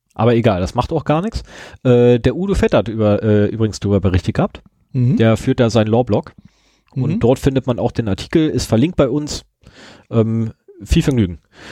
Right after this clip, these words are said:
Speaker 1: Äh, dann geht's noch weiter am sechsten, weil da gab es nämlich so ein, so eine, so eine Konferenz wohl, wo, äh, jemand gleich noch gefragt wurde, äh, so aus, von staatlicher Stelle her, ne, wurde der dann gefragt,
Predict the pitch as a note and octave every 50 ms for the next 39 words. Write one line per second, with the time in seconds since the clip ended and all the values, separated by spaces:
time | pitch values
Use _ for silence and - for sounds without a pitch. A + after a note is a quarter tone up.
0 | - - - - _ - B2+ B2 B2 B2+ B2+ B2+ B2+ B2+ C3 B2+ C#3 C#3+ E3+ -
1 | - E3 B2 A#2+ B2+ E3 - E3+ F3 D3+ D#3+ E3 - - - - F3+ E3+ E3+ E3+
2 | E3+ E3 - - A#2+ B2 A#2+ B2+ C3+ C#3 C3+ B2+ A#2 C3 C3 C#3 - C3+ - -
3 | C#3 C3+ B2+ - - C3 B2 B2 B2 A#2+ A#2+ A#2 A2+ - A2+ A2 A2 A2 G#2+ A2
4 | G#2+ F#2+ G#2+ G2+ G#2 G2 - A#2 G#2+ F#2 G2 F#2+ - F#3 F#3+ - - G#3 A3 A#3+
5 | B3+ B3+ A#3+ F3 C3+ B2 B2 B2 B2 - A2+ A#2 A#2 A#2 A2+ A2+ A2+ G#2+ - _
6 | _ _ _ _ _ _ _ _ _ _ - B2 A2 A2 C3 C3+ C3 C3+ B2+ -
7 | - - - - A2+ G#2+ A2 A2 C3 F3 F#3 - F#3+ D#3+ - - - - - -
8 | - - - G3 F#3+ G3+ A#3+ C4+ C#4 - _ _ _ - - - - _ _ _
9 | _ _ _ _ _ _ - - C3+ C3+ C3+ C3 C#3 - _ - - - - -
10 | _ - B2 A#2 A#2 - - A#2+ A2+ - - - B2 A#2 - - A#2+ A#2 C#3 -
11 | D#3+ - C#3+ A#2+ - - - A#2 D#3+ F#3 D#3+ F3+ F#3+ G3+ G#3+ A3 A3 G#3 D3 B2
12 | A#2 D3+ F#3+ C#3 C#3 C#3+ C3+ C#3+ C3+ C#3 C#3 C#3 C#3+ C3+ B2+ A2+ - - D#3 G3
13 | - - - -